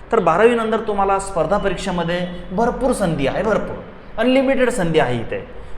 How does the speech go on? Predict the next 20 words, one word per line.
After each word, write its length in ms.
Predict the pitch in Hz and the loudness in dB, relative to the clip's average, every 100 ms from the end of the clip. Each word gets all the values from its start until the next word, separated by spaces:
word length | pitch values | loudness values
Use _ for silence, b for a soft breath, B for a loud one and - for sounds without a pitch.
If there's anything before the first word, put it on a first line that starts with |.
| - | 0
तुम्ही 240 | 190 196 | 2 4
एमपीएससी 420 | 147 143 185 190 196 | 4 6 4 6 2
करू 180 | 208 | 2
शकता, 600 | 208 202 - 208 208 - - - - - - - - - - B B | 2 -2 0 0 0 -6 -10 -14 -16 -18 -18 -18 -16 -16 -16 B B
यूपीएससी 480 | 202 254 233 202 208 | 4 6 6 4 4
करू 180 | 160 135 | 0 -2
शकता, 360 | - - 120 208 | -4 -8 -8 0
ही 120 | 233 | 2
एक 120 | 233 | 4
चांगली 260 | 208 185 190 | 2 0 -2
संधी 280 | 170 160 165 | -2 -2 -2
आहे. 280 | 131 143 143 - B B B | -2 -6 -8 -12 B B B
त्यानंतर 300 | 226 226 220 | 0 2 0
तुम्ही 400 | - 208 214 214 | 2 0 0 -2
बँकिंग 540 | 214 143 170 185 247 226 | -4 -2 -2 2 0 0
क्षेत्रामध्ये 480 | 214 208 208 208 | -2 -2 -2 -2
करिअर 320 | 208 196 196 190 | 0 2 2 2
करू 180 | 185 | -2
शकता, 280 | 175 175 - | -2 -2 0
बँकिंगमध्ये 760 | 165 156 165 180 175 160 170 | 0 -2 -4 -4 -2 0 0